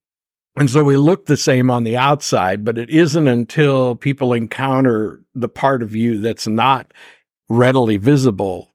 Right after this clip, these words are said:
that they begin to recognize that something profound has changed in you. So with that being said, if you take his analogy of the tent, what he's saying is, right now we live in a tent that, for all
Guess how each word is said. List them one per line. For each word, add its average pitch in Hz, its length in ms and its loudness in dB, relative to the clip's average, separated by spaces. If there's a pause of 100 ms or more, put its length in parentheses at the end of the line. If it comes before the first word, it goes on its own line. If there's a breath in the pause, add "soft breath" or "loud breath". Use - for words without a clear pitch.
that 127 320 -2
they 131 120 2
begin 123 360 0
to 110 60 -2
recognize 110 800 -2
that 104 180 -12
something 110 440 -4
profound 107 500 -2
has 95 180 -10
changed 123 540 -4
in 110 140 -12
you. - 160 -16 (840)
So - 220 0
with 143 100 4
that 151 180 0
being 120 200 0
said, 131 600 0
if 147 300 -4
you 139 520 0 (440)
take 156 300 -2
his 143 200 0
analogy 131 640 0
of 104 120 -6
the 113 100 -8
tent, 175 400 -2
what 135 160 0
he's 131 140 -2
saying 151 420 0
is, 123 300 -2
right 156 180 0
now 151 120 2
we 143 120 6
live 135 240 2
in 117 100 -2
a 95 80 -8
tent 107 560 -8 (500)
that, 123 560 -2 (120)
for 143 200 -2
all 143 220 2